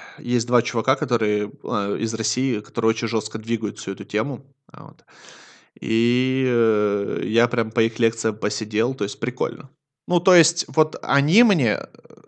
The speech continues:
доказали, что мы произошли от обезьяны. <laughs> Они мне продали эту идею, <laughs> ну, не идею эту. Э, и, и вот, э, из их лекций я узнал, что, например,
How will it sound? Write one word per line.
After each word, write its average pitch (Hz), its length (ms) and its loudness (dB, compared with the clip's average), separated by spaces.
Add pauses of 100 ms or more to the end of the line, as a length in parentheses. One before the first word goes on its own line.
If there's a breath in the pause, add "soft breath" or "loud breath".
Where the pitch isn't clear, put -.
(680)
доказали, 139 680 6
что - 220 -2
мы 139 140 0
произошли 113 440 2
от 110 100 0
обезьяны. 101 500 -4 (240)
<laughs> - 1500 -4
Они 139 200 4
мне 143 140 4
продали 135 440 6
эту 98 220 -2
идею, 110 360 -2 (100)
<laughs> - 40 -8
ну, 151 180 2
не 120 160 0
идею 127 260 4
эту. 104 240 -4 (580 loud breath)
Э, 107 260 6
и, 139 380 8 (240)
и 147 40 6
вот, 143 340 2
э, 127 280 2
из 139 200 2
их 151 220 2
лекций 135 500 2
я 113 140 6
узнал, 127 440 2
что, - 280 0
например, 113 580 0